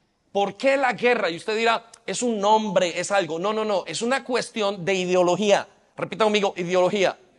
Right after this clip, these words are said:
Y la ideología es un pensamiento, una filosofía que busca cambiar las cosas de Dios. Por eso dicen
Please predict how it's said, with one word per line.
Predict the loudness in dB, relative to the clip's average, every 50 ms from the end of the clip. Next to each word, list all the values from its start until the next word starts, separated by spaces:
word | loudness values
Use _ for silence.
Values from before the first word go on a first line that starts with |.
| _ _ -20 -20 -20 -20 -20 -20 -20 -20 -20 -20 -20 -20 -18 -8 -4
Y | -4 0
la | 4 4 4 4
ideología | 4 4 2 4 4 4 4 4 4 4 4
es | 4 2 0 -2 -2 2
un | 2 2 2 2
pensamiento, | 0 -2 -2 -2 -4 -4 -4 -4 -2 -2 -2 -2 -2 -4 -6
una | -4 -2 -2 0 0 0 0
filosofía | 0 -2 -2 -2 0 -2 -4 -6 -6 -4 0 0 0 0
que | 0 -2 -4
busca | -2 0 0 -2 -2 -2 -4 -6 -8
cambiar | -4 -4 -4 -4 -2 2 2 2 2 2
las | 0 -2 -2 -2
cosas | -4 -8 -8 -8 -6 -6
de | -4 -2
Dios. | 0 0 0 0 -2 -10 -12 _ _ _ _ _ _ _ _ -20 -20 -20 _ 2
Por | 4 6 8
eso | 8 6 6 6 4 4 4 4
dicen | 0 0 0 2 2 2 0 0 -2 -6